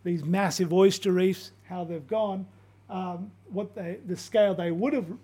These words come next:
they would have been, and, and it allows us to imagine, you know, what we've lost and what we could potentially gain by bringing these back. And it, as I mentioned, it was that historical ecology that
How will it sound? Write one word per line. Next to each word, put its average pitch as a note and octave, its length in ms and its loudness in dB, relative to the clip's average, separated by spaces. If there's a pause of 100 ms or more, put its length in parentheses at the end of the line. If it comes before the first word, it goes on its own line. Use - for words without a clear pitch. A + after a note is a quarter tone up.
(300)
they F3 160 -6
would A#3 220 0
have A#3+ 180 -4
been, D#3+ 260 -6
and, E3+ 180 -6 (300)
and A3+ 180 -4
it B3 140 -2
allows C#4 540 4
us A#3 200 4
to A3+ 200 0
imagine, F#3+ 580 2 (160)
you G3+ 60 -4
know, F#3+ 80 0
what B3 260 2
we've F#3+ 220 2
lost F3+ 480 0 (320)
and G3 380 -6 (200)
what A3+ 280 -2
we G#3 100 -4
could G3 200 -6
potentially F#3 540 -6
gain F3+ 440 -6 (140)
by F3 340 2 (220)
bringing F#3+ 300 0
these E3+ 240 -4
back. F#3+ 320 0
And G3+ 80 2
it, A3 220 -4 (100)
as G3+ 160 0
I G#3 80 4
mentioned, G#3 400 0
it F#3 60 0
was G3+ 160 -2
that G#3+ 180 -2
historical A#3+ 760 -4
ecology F#3+ 600 -6 (460)
that F#3+ 340 -4